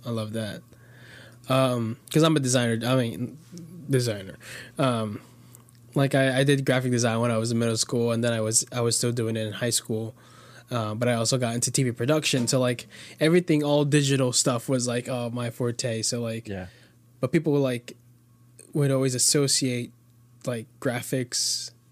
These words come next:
Speaker 1: and social media with me. And, like, sometimes it got annoying because it was like, "Oh, you, you did this. Can you do this for me for free?" I'm like,
Speaker 2: "Yeah, you're the guy."
Speaker 1: "I'm the, I'm the guy with the thing, with the, with the, with the computer."
Speaker 2: <laughs>
Speaker 1: Like, no, no.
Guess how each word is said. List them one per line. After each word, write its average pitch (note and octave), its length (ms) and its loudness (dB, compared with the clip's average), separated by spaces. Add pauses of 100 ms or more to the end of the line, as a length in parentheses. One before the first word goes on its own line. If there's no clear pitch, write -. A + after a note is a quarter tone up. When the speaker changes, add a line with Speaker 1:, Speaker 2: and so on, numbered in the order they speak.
Speaker 1:
and A#2+ 120 -6
social C#3+ 500 4
media C3 580 0
with B2+ 260 -4
me. B2+ 340 0
And, B2 180 -4
like, A#2+ 160 -4
sometimes F3 340 2
it C#3 40 0
got C3+ 120 2
annoying A#2+ 420 -2
because B2 220 -6
it A#2 40 -4
was A#2 100 -6
like, C#3 120 -6
"Oh, G3 280 2
you, G#3+ 300 0
you B3+ 200 4
did C#3 220 0
this. D#3+ 280 0 (400)
Can B3 120 4
you C4+ 120 6
do A#3 140 2
this A3+ 160 0
for A#3 160 2
me A3+ 160 2
for G3+ 140 -2
free?" B3 340 -2
I'm F3 100 -6
like, D3+ 140 0
Speaker 2:
"Yeah, A#3 80 6
you're G3 240 4
the B3 100 4
guy." F#3 540 4 (880)
Speaker 1:
"I'm A3+ 160 4
the, G#3+ 160 0
I'm G3 140 2
the G#3 100 2
guy A3+ 300 0
with G#3+ 160 0
the F3+ 80 -4
thing, G#3+ 400 0
with C3+ 160 -4
the, D3 180 -2
with D#3+ 200 -4
the, D3 180 0 (120)
with D3 120 -4
the F3+ 80 -12
computer." F#3 640 -2
Speaker 2:
<laughs> - 300 -20
Speaker 1:
Like, - 460 -8
no, D#3 340 0 (1300)
no. C#3 360 0